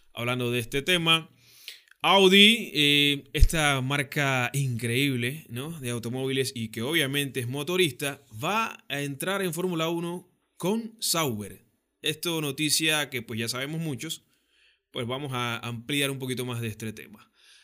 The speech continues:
Hablaremos obviamente sobre las características del trazado de Singapur y los horarios para que usted pueda, eh, tener la información a mano, ¿no?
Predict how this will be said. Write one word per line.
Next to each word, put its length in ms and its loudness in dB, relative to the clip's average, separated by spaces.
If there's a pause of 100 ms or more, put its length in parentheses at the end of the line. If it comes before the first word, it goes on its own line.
(140)
Hablaremos 360 0
obviamente 460 4
sobre 460 2
las 180 0
características 920 -2
del 160 -4
trazado 640 -2
de 100 0
Singapur 840 2
y 200 -4
los 240 0
horarios 720 0 (440)
para 160 -2
que 60 0
usted 300 -2
pueda, 580 2 (240)
eh, 100 -4
tener 280 -4
la 80 0
información 520 -4
a 60 -4
mano, 300 -4
¿no? 280 -6